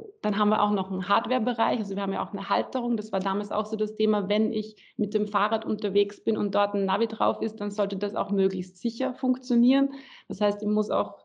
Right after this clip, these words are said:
gewährleisten, dass beide Hände irgendwie auf dem Lenker bleiben können und ich über Voice Guidance und On-Screen Navigation da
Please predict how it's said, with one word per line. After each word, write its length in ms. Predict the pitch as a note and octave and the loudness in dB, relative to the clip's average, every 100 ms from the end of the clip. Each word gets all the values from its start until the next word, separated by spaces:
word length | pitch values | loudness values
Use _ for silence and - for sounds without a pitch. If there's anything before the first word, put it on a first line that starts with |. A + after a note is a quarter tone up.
| - | 0
gewährleisten, 580 | G3+ G3+ G3+ G3+ G3+ G3 | 4 6 6 4 0 -2
dass 140 | F#3+ | 0
beide 220 | G3 G3 | 0 2
Hände 320 | F#3+ G#3+ G#3 | 2 2 2
irgendwie 320 | G#3 G#3+ G3+ G3 | 2 2 2 -2
auf 100 | F#3+ | -2
dem 140 | G3 | 0
Lenker 320 | F#3+ A3+ B3 | 2 2 0
bleiben 420 | A3 G#3 G#3+ A#3 | 0 2 2 0
können 340 | A3+ A#3 A3+ A3 | 0 0 0 0
und 280 | G3 G3 G#3 | -2 -4 -4
ich 240 | G3+ - - - - - | -6 -8 -20 -20 -20 -6
über 240 | G3 G3+ | 0 0
Voice 300 | F#3 G#3 A3 | 4 2 2
Guidance 580 | G#3 G3 G3+ G#3+ G#3+ G#3+ | 0 2 2 2 0 -2
und 200 | G3 F#3+ | -6 -4
On-Screen 480 | - A3+ - A#3 A3+ | -2 -2 -2 0 2
Navigation 840 | A3+ G#3 G3+ G#3+ A3 A3 A3 G#3+ G3 | 2 0 0 2 4 2 0 0 2
da 380 | G3+ G3 G#3 | 2 0 -2